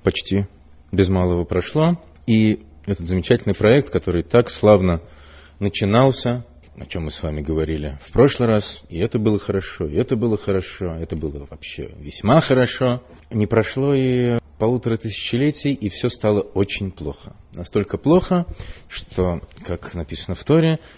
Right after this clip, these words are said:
Всевышний пожалел даже о том, что все это затеял, в общем, не с теми связался. Так кажется, по крайней мере, такое впечатление производит повествование, что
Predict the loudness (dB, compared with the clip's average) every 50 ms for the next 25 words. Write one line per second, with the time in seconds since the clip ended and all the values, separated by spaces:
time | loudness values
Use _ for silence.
0 | _ -18 -14 -8 -4 -2 0 0 0 -2 -2 -4 -2 -2 -2 -4 -6 -10 -18 -20
1 | _ _ 2 2 4 4 4 4 4 4 4 4 4 2 2 4 2 0 0 0
2 | -2 -4 -4 -6 -8 -8 -6 -2 -2 -2 0 0 0 0 0 0 -2 0 0 2
3 | 2 2 0 -2 -6 -12 -18 -20 -14 -8 -6 -4 -4 -4 -4 -4 -6 -6 -6 -6
4 | -4 -2 2 4 4 4 4 2 0 -4 -4 -6 -8 -18 -18 -12 -10 -8 -8 -4
5 | 0 2 2 2 0 -4 -10 -12 -14 -14 -10 -8 -8 -8 -6 -8 -8 -10 -10 -8
6 | -8 -4 -2 -2 -2 -4 -4 -4 -4 -4 -4 -4 -6 -6 -6 -4 -2 -2 -2 -4
7 | -4 -8 -8 -8 -8 -8 -6 -6 -6 -6 -6 -8 -10 -10 -10 -8 -8 -8